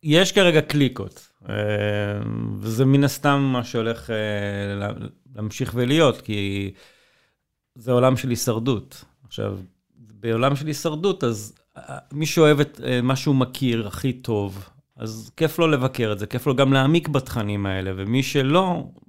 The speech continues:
מרגיש מעין איזשהו פחד כזה של איך לעזאזל אני,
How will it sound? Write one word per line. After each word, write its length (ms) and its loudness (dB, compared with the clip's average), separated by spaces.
מרגיש 480 -4
מעין 420 -2
איזשהו 360 -4
פחד 320 -4
כזה 140 -2
של 220 -4
איך 220 0
לעזאזל 420 2
אני, 320 2